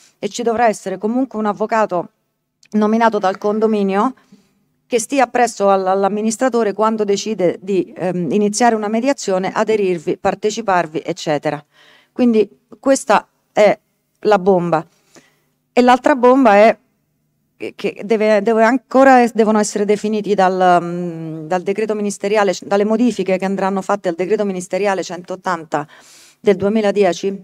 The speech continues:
Mi sto andando troppo, vado zitta. Mm.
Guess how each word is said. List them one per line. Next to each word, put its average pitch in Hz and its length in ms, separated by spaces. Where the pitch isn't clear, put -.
Mi - 180
sto - 160
andando 196 320
troppo, 196 240
vado 180 320
zitta. - 420
Mm. 180 1400